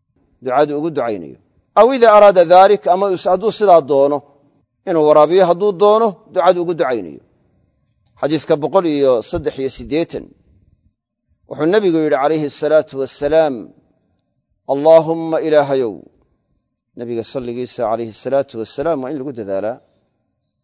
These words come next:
Ahlucilmiga qaarkood waxay qabaan mar kastoo la soo qaado nebiga calayhi salaatu wasalaam in lagu salliyaa inay waajib tahay. Waayo nebigu wuxuu yidhi calayhi salaatu wasalaam, "Albakhiilu man dukirtu cindahu falam yusalli calay."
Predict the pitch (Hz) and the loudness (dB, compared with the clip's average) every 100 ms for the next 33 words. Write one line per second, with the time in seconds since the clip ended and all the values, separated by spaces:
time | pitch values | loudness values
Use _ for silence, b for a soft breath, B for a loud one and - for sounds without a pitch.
0 | _ _ _ _ 135 131 151 196 156 123 | _ _ _ _ -10 -6 -4 -2 -2 0
1 | 135 - 165 175 151 - 131 123 123 165 | -2 -2 -6 -4 -4 -2 -2 -2 -4 -10
2 | - 143 - 160 151 131 - 185 208 143 | -10 -18 -6 -4 -2 -4 -6 -8 -6 -2
3 | 139 143 170 190 143 127 143 131 - 135 | -2 -4 -6 -6 -4 -4 -6 -8 -8 -6
4 | 160 - 127 - 131 156 147 131 135 196 | -8 -8 -14 -10 -6 -4 -4 -6 -8 -8
5 | - 185 190 156 135 127 123 92 - 69 | -8 -8 -4 -4 -4 -4 -6 -8 -20 -20
6 | 62 _ _ _ _ _ _ _ _ _ | _ _ _ _ _ _ _ _ _ _
7 | _ _ _ _ _ _ 139 135 147 196 | _ _ _ _ _ _ -8 -6 -6 -4
8 | 175 180 160 151 147 151 131 147 143 135 | -6 -4 -4 -2 -2 -4 -6 -2 -2 -2
9 | 131 120 - 160 185 139 - 147 151 - | -8 -10 -4 0 0 -2 -6 -6 -6 -4
10 | 220 185 185 160 160 233 - 214 240 220 | -4 -4 -6 -8 -8 -10 -6 -6 -4 -2
11 | 196 185 180 180 165 - 156 139 123 143 | -2 -2 -4 -4 -6 -6 -6 -2 0 0
12 | 180 | -2